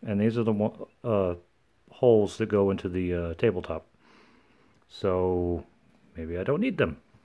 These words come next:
Let's hope. Okay, day two of this project. I had to stop last night because, um,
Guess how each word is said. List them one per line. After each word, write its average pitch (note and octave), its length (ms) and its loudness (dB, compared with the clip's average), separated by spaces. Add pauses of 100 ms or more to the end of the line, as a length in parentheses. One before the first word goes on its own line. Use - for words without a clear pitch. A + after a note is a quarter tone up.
(220)
Let's E2+ 180 -6
hope. - 220 -8 (420)
Okay, A#2+ 800 2 (220)
day D#3 200 4
two B2+ 320 2
of F#2 120 -2
this G2 180 0
project. A#2+ 640 0 (1400)
I A#2 140 4
had A2 260 2
to F#2 100 -4
stop G#2 380 4
last G2 340 0
night C3 280 -2 (120)
because, F#2 920 -4 (1200)
um, F#2 640 -2